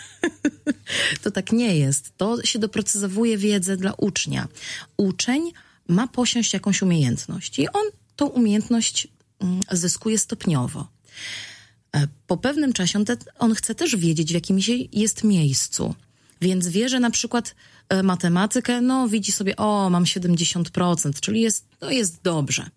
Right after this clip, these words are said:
jest dobrze, taka średnia. I idzie wyżej, wyżej, wyżej. To go motywuje. Motywuje go właśnie taka droga małych kroków. I ja myślę, że procenty są, mm, bardzo precyzyjne i one się same, e, obronią.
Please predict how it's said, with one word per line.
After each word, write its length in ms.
jest 220
dobrze, 340
taka 220
średnia. 500
I 180
idzie 240
wyżej, 520
wyżej, 500
wyżej. 340
To 120
go 120
motywuje. 920
Motywuje 600
go 200
właśnie 260
taka 220
droga 280
małych 320
kroków. 600
I 40
ja 100
myślę, 280
że 100
procenty 500
są, 460
mm, 580
bardzo 300
precyzyjne 680
i 60
one 140
się 120
same, 680
e, 340
obronią. 680